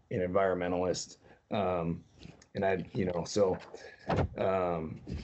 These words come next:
yeah, in regards to that, guys, I, I, I did look up your guys's, uh,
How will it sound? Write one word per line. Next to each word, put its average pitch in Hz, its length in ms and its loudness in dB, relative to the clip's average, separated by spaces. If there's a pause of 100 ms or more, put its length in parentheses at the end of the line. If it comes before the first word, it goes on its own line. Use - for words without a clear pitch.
(720)
yeah, 120 380 4
in 117 160 0
regards 117 360 4
to 110 80 -6
that, 117 200 2
guys, 107 280 2
I, 117 200 -2
I, 120 320 2
I 117 80 2
did 127 200 2
look 131 240 0
up 117 180 2
your 117 140 0
guys's, 110 520 0
uh, 95 440 4